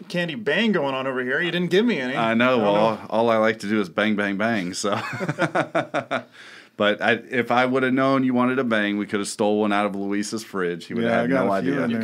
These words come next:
Speaker 1: got a
Speaker 3: man.
Speaker 1: ba-
Speaker 2: Yeah.
Speaker 3: Yeah.
Speaker 1: Tell me about the bang.
Speaker 2: So,
Speaker 1: S-
Speaker 2: I got into bang back when I was in shape still,
Speaker 1: Yeah.
Speaker 2: you know, wee, wee back way, way long ago.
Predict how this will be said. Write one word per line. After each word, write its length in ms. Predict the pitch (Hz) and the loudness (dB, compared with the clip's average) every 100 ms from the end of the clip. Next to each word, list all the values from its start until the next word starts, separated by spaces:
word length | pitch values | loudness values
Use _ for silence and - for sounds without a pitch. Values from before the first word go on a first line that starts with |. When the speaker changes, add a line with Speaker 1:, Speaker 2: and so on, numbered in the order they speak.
| 139 | 0
Speaker 1:
got 40 | |
a 40 | 117 | 0
Speaker 3:
man. 160 | 123 | -2
Speaker 1:
ba- 80 | 131 - | -8 -10
Speaker 2:
Yeah. 260 | 113 - 127 | -4 -2 -4
Speaker 3:
Yeah. 40 | |
Speaker 1:
Tell 200 | 117 240 | -4 -2
me 60 | 311 | 0
about 180 | 277 262 | -2 -2
the 80 | |
bang. 380 | 165 226 165 92 - - - - | -2 -2 -4 -10 -20 -20 -20 -16
Speaker 2:
So, 600 | - 139 139 139 127 - | -6 2 4 4 2 -2
Speaker 1:
S- 360 | - - - - _ - | -6 -6 -6 -8 _ -2
Speaker 2:
I 100 | 165 | 0
got 160 | 202 | 0
into 140 | 185 123 | -2 -2
bang 300 | 98 107 95 | 0 -2 0
back 200 | 95 92 | -4 -4
when 120 | 90 | -6
I 60 | 90 | -6
was 280 | 87 - - _ - - | -8 -12 -16 _ -20 -8
in 160 | 120 110 | -4 -2
shape 360 | - 104 90 | -2 -6 -6
still, 360 | - - 73 - _ | -12 -12 -12 -14 _
Speaker 1:
Yeah. 80 | - | -10
Speaker 2:
you 80 | 95 | -6
know, 240 | 82 78 78 - | -6 -8 -12 -20
wee, 320 | - 107 120 110 | -8 0 0 2
wee 220 | 110 107 | 0 0
back 400 | 95 92 - - _ - - | 0 -2 -4 -16 _ -20 -12
way, 440 | 92 92 90 90 | -4 -2 0 -4
way 300 | 85 87 87 | -6 -4 -4
long 220 | 85 85 | -4 -6
ago. 340 | 82 82 80 | -6 -6 -6